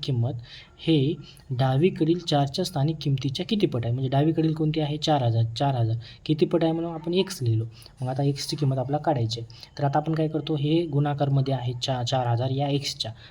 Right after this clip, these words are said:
मग एक्सची किंमत काढायची नाही, ह्या चार हजारला इकडे न्यावं लागेल, इक्वल टूच्या अलीकडे, बरोबरच्या. मग हे गुणाकारमधलं चार हजार इकडे जाऊन काय होते? भागाकारमध्ये जाते. म्हणजेच हे चार असं जे असं असते आणि हे भागाकारमध्ये चार हजार जाते, बरोबरला बरोबर, आणि हे एक्सला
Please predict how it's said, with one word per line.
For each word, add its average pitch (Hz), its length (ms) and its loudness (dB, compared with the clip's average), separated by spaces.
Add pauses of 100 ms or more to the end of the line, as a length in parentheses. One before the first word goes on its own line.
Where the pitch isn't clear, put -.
(120)
मग 135 60 0
एक्सची 143 340 0
किंमत 165 260 2
काढायची 156 260 0
नाही, 156 100 0
ह्या 151 160 -4
चार 143 200 2
हजारला 147 400 2
इकडे 160 240 4
न्यावं 120 240 4
लागेल, 117 220 4
इक्वल 123 300 0
टूच्या 120 260 0 (440)
अलीकडे, 120 300 0
बरोबरच्या. 117 520 0 (280)
मग 139 80 0
हे 147 120 4
गुणाकारमधलं 165 680 2
चार 156 220 2
हजार 156 200 2
इकडे 156 200 2
जाऊन 151 160 2
काय 151 100 -2
होते? 151 140 2
भागाकारमध्ये 131 640 0
जाते. 117 120 -2
म्हणजेच 139 260 -2
हे 151 60 0
चार 135 280 2
असं 135 180 -2
जे 135 120 -2
असं 135 200 0
असते 131 380 -2 (320)
आणि 131 120 -4
हे 123 140 0
भागाकारमध्ये 120 760 0 (320)
चार 131 200 0
हजार 120 260 0
जाते, 120 380 -4 (140)
बरोबरला 123 420 -2
बरोबर, 127 320 0 (180)
आणि 120 140 0
हे 120 200 0
एक्सला 131 300 -2